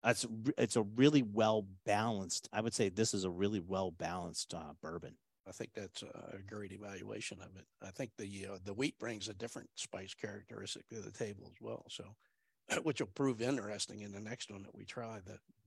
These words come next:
Speaker 2: wheat and rye.
Speaker 1: Yeah,
Speaker 2: So
Speaker 1: well, I, okay, you, you've, you've, you've segued us
Speaker 2: <laughs>
Speaker 1: perfectly. So I'll go with what, let's, let's do, let's do the second one. Now, this is something that w-,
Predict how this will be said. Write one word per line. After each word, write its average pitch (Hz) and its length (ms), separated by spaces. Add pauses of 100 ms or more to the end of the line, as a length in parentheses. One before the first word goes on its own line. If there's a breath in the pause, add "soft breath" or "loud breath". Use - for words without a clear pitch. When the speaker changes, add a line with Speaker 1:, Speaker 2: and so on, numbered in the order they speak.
Speaker 2:
wheat 101 160
and - 120
rye. 107 180
Speaker 1:
Yeah, 151 120
Speaker 2:
So 170 40
Speaker 1:
well, 190 280
I, 175 160
okay, 135 320 (260)
you, 127 180
you've, 113 340
you've, 117 280
you've 123 180
segued 131 580
us 90 300
Speaker 2:
<laughs> - 80
Speaker 1:
perfectly. 92 560
So 87 320 (340 loud breath)
I'll 123 140
go 160 220
with 131 200
what, 113 220
let's, - 300
let's 135 240
do, 139 320
let's 135 240
do 135 180
the 143 80
second 107 340
one. 98 140
Now, 120 120
this 214 200
is 262 140
something 185 300
that 139 80
w-, 123 220